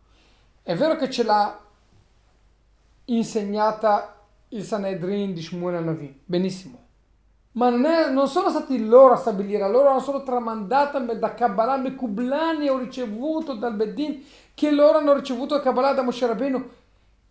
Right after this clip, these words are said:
che una donna moavita può convertirsi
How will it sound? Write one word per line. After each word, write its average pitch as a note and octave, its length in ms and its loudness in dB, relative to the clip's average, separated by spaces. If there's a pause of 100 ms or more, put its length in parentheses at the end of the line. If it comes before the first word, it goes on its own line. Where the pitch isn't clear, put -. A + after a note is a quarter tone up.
(200)
che - 120 -12
una F#3+ 180 -2
donna G#3+ 320 -4
moavita F3+ 560 -8
può - 480 2
convertirsi G#3 960 -14